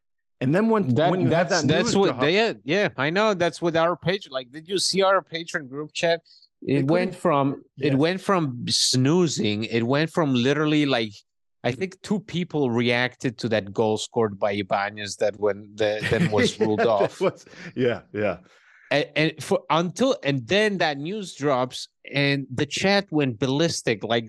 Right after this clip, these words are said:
Speaker 2: the, the final twenty minutes of the game w-, had, like, eight hundred comments. Um, I, it, j-, it just tells you, you know, how quickly things, uh, change in perspective.
Speaker 1: Right.
Speaker 2: Because,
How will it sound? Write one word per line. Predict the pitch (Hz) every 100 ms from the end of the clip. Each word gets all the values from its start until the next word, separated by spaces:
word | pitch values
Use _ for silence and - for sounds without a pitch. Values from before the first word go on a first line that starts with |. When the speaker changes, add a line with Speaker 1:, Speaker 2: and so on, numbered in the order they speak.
| 113
Speaker 2:
the, | 139 131
the | 117 131 120
final | - 156 165 196 185 156
twenty | - 156 180 170
minutes | 156 160 185 -
of | 139
the | 147
game | 120 127 160 185 147 _ -
w-, | 131 123
had, | 131 143 127
like, | 135 131 113 -
eight | 135 151 _ _ _ -
hundred | - 156 151 -
comments. | - 147 170 101 92 - - - _
Um, | - 117 117 113 107 _ _ _ _
I, | -
it, | - 165
j-, | 139 147
it | 156 127
just | 143 196 -
tells | 170 190 147
you, | 123 143
you | 139
know, | 139 127
how | 104 135 147
quickly | - 147 139 127
things, | 117 123 120 104 -
uh, | 101 107 101 _ 117 117
change | - 131 131 120 107
in | 107
perspective. | 120 110 - - 107 95 101 95 -
Speaker 1:
Right. | - - - - _ _
Speaker 2:
Because, | 120 120 139 131 117 - -